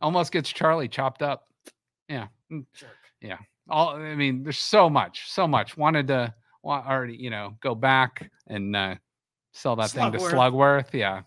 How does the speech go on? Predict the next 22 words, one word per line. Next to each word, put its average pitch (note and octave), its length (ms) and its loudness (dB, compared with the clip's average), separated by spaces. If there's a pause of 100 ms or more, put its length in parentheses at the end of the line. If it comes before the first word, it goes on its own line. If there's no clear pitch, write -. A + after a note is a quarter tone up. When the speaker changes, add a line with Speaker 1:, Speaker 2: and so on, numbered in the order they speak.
Speaker 1:
So, - 180 -8
Speaker 2:
Mm-hmm. C#3 360 -6 (100)
Speaker 1:
yeah, B2 120 -4
we're C#3+ 100 -2
gonna F#3+ 140 2
have C3+ 160 2
plenty A#2 340 -2
more A2+ 220 -2
to G2 80 -4
say - 180 -6
about G2 220 -4
Grandpa G#2 300 -8
Joe F#2+ 180 -10
going F#2+ 260 -12
forward. F#2+ 380 -14
So, A#2 240 -4 (560)
for A3+ 500 10
this A#3 340 4
Joe, B2+ 340 0
who C3+ 140 -4
we A#2+ 160 -10
like, A2 400 -8